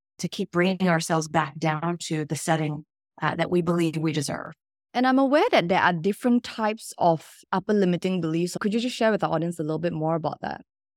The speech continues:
Speaker 1: Yeah. So there are four main types of upper limiting beliefs. And I know for myself, when I heard about the notion of upper limits, it just put me at ease because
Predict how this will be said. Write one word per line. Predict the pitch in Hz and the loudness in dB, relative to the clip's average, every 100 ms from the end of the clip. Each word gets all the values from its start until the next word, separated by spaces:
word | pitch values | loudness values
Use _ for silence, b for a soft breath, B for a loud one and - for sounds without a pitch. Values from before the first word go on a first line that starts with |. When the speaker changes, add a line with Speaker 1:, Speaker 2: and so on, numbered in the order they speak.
| _ _ _ _ | _ _ _ _
Speaker 1:
Yeah. | 185 202 196 165 | 2 4 4 0
So | - 214 190 | 2 4 4
there | 170 202 | 4 4
are | 190 175 | 2 0
four | - 214 247 254 | -2 2 4 4
main | 208 208 | 4 4
types | - 170 165 - | 2 -4 -6 -4
of | 180 | -2
upper | - 170 170 | -2 0 -2
limiting | 156 156 160 | -2 -2 0
beliefs. | 165 175 202 208 | 2 0 -2 -4
And | - 165 160 165 _ _ _ - | -4 -2 -2 -6 _ _ _ 0
I | 277 | 4
know | 320 | 4
for | 294 | 4
myself, | 214 170 180 202 220 | 2 2 0 0 0
when | 185 | 2
I | 180 | 2
heard | 202 - 170 190 | 0 -2 -2 2
about | 180 - | 0 2
the | |
notion | 165 151 156 160 170 | -2 0 -2 0 0
of | 160 | 0
upper | 160 165 | 0 0
limits, | 151 165 214 - - _ _ _ | -2 -2 -4 -8 -20 _ _ _
it | 233 294 | -2 0
just | 392 | 0
put | - 392 403 | -2 -8 0
me | 320 | 4
at | 190 - | 4 2
ease | 165 151 147 | -4 -4 -4
because | 151 151 160 156 - | -4 0 2 2 -2